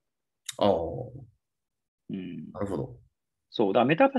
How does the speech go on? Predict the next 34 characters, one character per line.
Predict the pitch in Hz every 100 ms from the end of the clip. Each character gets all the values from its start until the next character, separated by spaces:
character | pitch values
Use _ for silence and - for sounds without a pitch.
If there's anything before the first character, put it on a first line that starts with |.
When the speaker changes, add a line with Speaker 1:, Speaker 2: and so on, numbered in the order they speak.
| 220
Speaker 2:
メ-、 | 170 202
メ | 175
タ | 247
社 | 254 208
の | 247 135
元 | 127 214
々 | 220 233
の | 190
そ | 120
の | 101
ソ | 170
ー | 190
シ | 202
ャ |
ル | 190
グ | 202
ラ |
フ | 175
を | 107
ベ | 104 107
ー |
ス | -
に | 113 104
し | -
た | 160 147 95 -
オ | 104
キ | 151
ュ |
ラ | 147
ス | - 139
ベ | 143
ー |
ス | 117 -
の | 135 139